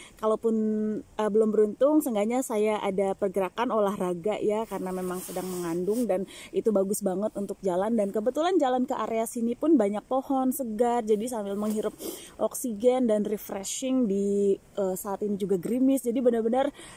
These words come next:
top banget, saya suka banget jalan ke hutan meskipun sendirian. No worry, nggak takut dong. <laughs> Oke, eh, sekarang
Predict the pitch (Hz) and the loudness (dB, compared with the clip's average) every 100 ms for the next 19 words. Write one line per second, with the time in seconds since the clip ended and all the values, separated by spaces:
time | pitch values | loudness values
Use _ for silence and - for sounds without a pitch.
0 | - - 233 196 196 196 - 247 247 240 | -14 -4 0 0 0 -2 -2 0 0 0
1 | 208 202 214 202 196 196 196 - 202 190 | 0 0 -2 0 2 2 0 -2 0 2
2 | 190 190 - 180 180 190 - 208 202 196 | 0 -2 -4 -6 -4 -4 -6 -6 -4 -4
3 | 185 180 185 190 190 226 285 330 349 330 | -2 -2 0 -2 0 2 2 2 0 0
4 | 277 277 269 214 - - 208 - - 254 | 0 0 0 -2 -4 -10 -10 -8 -2 -2
5 | - 285 - - - - - 277 254 233 | -2 -8 -10 -18 -12 -10 -4 -2 0 -2
6 | 202 240 233 233 233 - 254 320 359 370 | 0 -2 0 0 -2 0 2 2 4 2